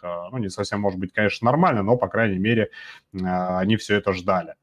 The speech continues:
Вот. И ни о каком сворачивании, ни о каком урезании программ количественного смягчения речи не велось. Вот. И на этом фоне, соответственно, а, рынки выросли. А, я вот, а, очень часто, скажем так, принимал близко к сердцу, когда меня критиковали за то, что я связывал традиционные рынки и рынки крипто.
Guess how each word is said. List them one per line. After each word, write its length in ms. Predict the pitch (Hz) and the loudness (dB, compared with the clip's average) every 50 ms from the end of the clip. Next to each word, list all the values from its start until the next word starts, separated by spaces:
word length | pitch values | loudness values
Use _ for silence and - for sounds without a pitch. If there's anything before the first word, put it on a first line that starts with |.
| _ _ _ | _ _ _
Вот. 340 | 95 87 85 82 82 - 98 | -20 -18 -16 -16 -14 -8 -6
И 80 | 104 | -2
ни 60 | 107 110 | 0 0
о 100 | 113 110 | 2 2
каком 280 | 117 107 - 120 107 | 0 0 2 0 0
сворачивании, 720 | - - - - 139 151 143 - - 120 113 107 104 101 | 0 2 4 4 4 4 2 2 2 2 4 4 4 2
ни 100 | 98 98 | 2 2
о 80 | 95 95 | 0 0
каком 420 | - 101 98 - - 101 98 95 | -2 -4 -6 0 0 0 2 2
урезании 420 | 95 95 98 95 117 123 120 107 98 | 2 2 2 2 2 2 2 2 -2
программ 320 | - - 98 104 104 98 | -4 -4 -2 -2 -2 -2
количественного 380 | - 101 101 95 - - 101 92 | -2 -4 -4 -4 -6 -10 -10 -8
смягчения 500 | - 107 104 - - 165 147 117 101 101 | -4 -4 -4 -2 0 0 2 2 4 4
речи 260 | 120 123 123 - 92 | 2 2 0 -2 -10
не 160 | 95 104 110 | -6 -4 -4
велось. 460 | 98 92 87 87 90 87 - - _ _ _ - - - - - _ _ | -4 -4 -6 -8 -10 -12 -12 -16 _ _ _ -20 -20 -20 -20 -20 _ _
Вот. 280 | - 98 98 92 90 - | 0 2 2 2 2 2
И 60 | 123 | 4
на 160 | 131 131 131 | 4 6 4
этом 200 | 131 127 120 113 | 4 2 2 -2
фоне, 280 | 107 - 160 170 165 143 | 0 2 2 2 4 2
соответственно, 920 | 127 - 123 117 117 110 113 110 107 - - 107 101 98 95 92 92 87 - | 2 2 2 0 2 2 0 0 0 -2 -6 -6 -4 -2 -2 -4 -4 -6 -8
а, 600 | 95 92 87 87 87 87 87 85 85 87 85 87 98 | -12 -12 -12 -10 -10 -10 -12 -12 -12 -14 -10 -4 -2
рынки 260 | 120 117 107 - 95 | -2 -2 -2 -2 -6
выросли. 460 | 90 90 87 85 82 - - - - _ _ _ - - - - - - _ - 95 90 98 | -6 -6 -8 -8 -10 -12 -12 -16 -20 _ _ _ -20 -20 -18 -18 -18 -20 _ -14 -6 0 2
А, 500 | 95 98 95 95 95 98 95 95 95 98 | 2 4 4 4 2 2 2 2 2 4
я 180 | 98 117 123 | 4 4 4
вот, 220 | 117 113 113 - - | 4 2 0 0 0
а, 280 | 107 104 101 104 104 101 - _ _ _ _ _ - - - | 0 2 2 2 0 -2 -4 _ _ _ _ _ -12 -2 -2
очень 280 | 117 110 - 117 117 | 0 0 2 0 0
часто, 380 | 110 - - 131 123 120 - 107 | 0 2 0 0 0 0 -2 -6
скажем 380 | 98 - 110 104 101 104 98 95 | -6 0 0 0 2 0 -2 0
так, 240 | - 110 98 - | 0 0 -2 0
принимал 340 | - 104 104 107 107 110 107 101 | -2 -2 0 2 2 2 2 2
близко 300 | 104 107 104 - - 95 | 0 -2 -2 -4 -8 -12
к 60 | - | -8
сердцу, 380 | - - 147 147 131 - - | 0 0 2 2 2 0 -2
когда 240 | - 101 98 104 110 | -2 0 0 0 2
меня 180 | 107 104 101 98 | 2 2 0 0
критиковали 640 | - 98 92 - 95 - 107 101 104 110 107 104 92 | -2 -4 -12 -12 -8 -2 0 2 2 4 2 2 0
за 160 | 90 98 92 | -2 -4 -6
то, 340 | - _ - 135 135 127 117 | -6 _ 0 2 4 4 2
что 220 | - - - 95 | 0 -2 -6 -4
я 240 | 92 98 107 110 104 | -2 0 2 2 0
связывал 480 | - - 107 107 110 104 98 98 95 | 0 0 0 2 2 2 0 -2 -2
традиционные 680 | - - 104 98 104 98 - - 135 139 135 120 107 107 | -2 -2 -4 -4 -4 -6 -2 0 2 4 4 4 4 4
рынки 300 | 123 139 143 143 - 107 | 4 2 2 0 -2 -2
и 40 | 98 | 0
рынки 280 | 107 123 120 120 107 | 2 2 0 -2 -4
крипто. 400 | 92 - 113 113 107 - - - | -6 -2 0 0 0 0 -4 -18